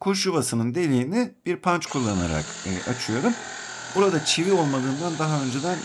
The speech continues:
emin olarak bu işlemi gerçekleştiriyorum ki bir zarar gelmesin. Punch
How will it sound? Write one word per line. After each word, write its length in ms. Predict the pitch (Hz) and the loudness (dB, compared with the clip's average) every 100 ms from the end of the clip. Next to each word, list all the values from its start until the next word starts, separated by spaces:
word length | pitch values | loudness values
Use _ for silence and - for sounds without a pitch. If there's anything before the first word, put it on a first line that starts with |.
| - | 2
emin 240 | 147 156 | 4 4
olarak 400 | 123 98 92 - | 4 4 2 0
bu 100 | 92 | -2
işlemi 360 | 90 - 95 98 | -2 -2 -2 0
gerçekleştiriyorum 880 | 127 123 120 110 104 - 95 95 113 | 0 0 -4 -4 -6 -2 -2 -2 -2
ki 180 | 226 | -6
bir 40 | 156 | -2
zarar 280 | 117 139 151 | 0 2 2
gelmesin. 560 | 117 82 76 - 65 62 - - | 2 0 0 -2 -6 -10 -16 -6
Punch 340 | 180 190 208 | 0 0 0